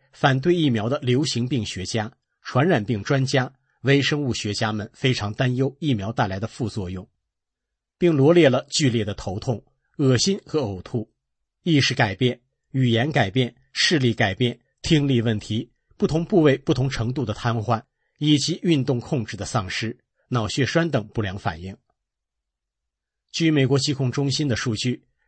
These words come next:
截至六月四日，共有超过三十二万份关于接种疫苗后的不良报告，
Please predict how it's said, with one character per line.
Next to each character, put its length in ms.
截 180
至 140
六 140
月 120
四 260
日， 240
共 180
有 100
超 220
过 160
三 240
十 100
二 140
万 160
份 260
关 240
于 100
接 200
种 180
疫 80
苗 160
后 180
的 80
不 140
良 180
报 200
告， 260